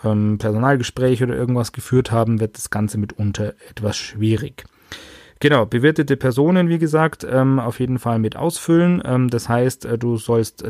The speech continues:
deinen eigenen Namen vor allem auch mit dazu schreiben. Äh, das ist ganz wichtig, auch wenn dir das vielleicht immer etwas komisch vorkommt, aber er muss mit drauf sein. Und dann eben alle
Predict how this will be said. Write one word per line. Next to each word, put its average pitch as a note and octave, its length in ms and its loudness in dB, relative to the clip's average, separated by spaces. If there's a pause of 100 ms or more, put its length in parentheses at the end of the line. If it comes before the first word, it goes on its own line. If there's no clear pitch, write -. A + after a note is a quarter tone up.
deinen A2+ 320 2
eigenen D#3+ 480 2
Namen D3+ 320 2
vor D3+ 180 -4
allem C#3 200 0
auch A#2+ 160 -4
mit C3+ 180 2
dazu C#3+ 260 -4
schreiben. D3 460 2 (340)
Äh, A#2 140 0
das A2+ 180 -2
ist A2+ 160 -6
ganz G2+ 220 -2
wichtig, C#3+ 380 0
auch A#2+ 180 0
wenn A#2+ 100 2
dir A#2 80 2
das A#2 160 -2
vielleicht A2 420 -4
immer A2 260 0
etwas G#2 240 -6
komisch D3+ 280 2
vorkommt, C3 520 0
aber A#2 160 -4
er G2+ 80 -2
muss A2 240 -4
mit G#2 280 -2
drauf D3 300 0
sein. C#3+ 320 0 (320)
Und C3+ 200 4
dann B2 100 2
eben A2+ 260 -4
alle A2 360 0